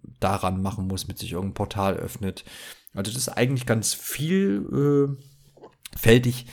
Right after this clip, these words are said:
wiederholt sich aber dann im Spielverlauf, äh, ab und zu halt, ne? Wie das halt immer mal so ist.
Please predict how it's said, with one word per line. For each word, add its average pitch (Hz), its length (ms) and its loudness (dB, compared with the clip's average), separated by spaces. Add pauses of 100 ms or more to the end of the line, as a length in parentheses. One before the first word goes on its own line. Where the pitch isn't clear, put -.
(180)
wiederholt 110 460 8
sich 123 240 0
aber 95 260 4
dann 92 180 -2
im 92 120 -6
Spielverlauf, 92 920 -6
äh, 90 300 -6 (340)
ab 85 140 -10
und 82 100 -6
zu 90 240 -8
halt, 85 320 -8
ne? 92 220 -8 (220)
Wie 90 80 -14
das - 200 -14
halt 90 240 -10
immer 90 180 -14
mal 87 220 -12
so 85 100 -12
ist. - 260 -12